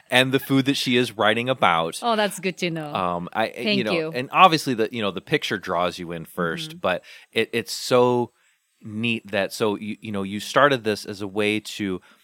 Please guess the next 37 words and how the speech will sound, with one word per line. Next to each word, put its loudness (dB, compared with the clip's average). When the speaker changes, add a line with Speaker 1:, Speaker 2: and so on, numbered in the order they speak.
Speaker 1:
push -2
past 4
your, -2
your, -4
your -6
hesitation, -4
your, -8
your -8
complex, -2
I -4
think -8
you -6
Speaker 2:
Right. -4
Speaker 1:
said, 0
of, -4
of -8
writing, 2
not -2
only 2
just -6
writing, 4
but 0
to 2
the 4
world. 6
Anybody 2
can -8
see -2
this, -4
and -6
Speaker 2:
Right. -2
Speaker 1:
you're -4
out 2
there -2
doing -4
this. -4
And -2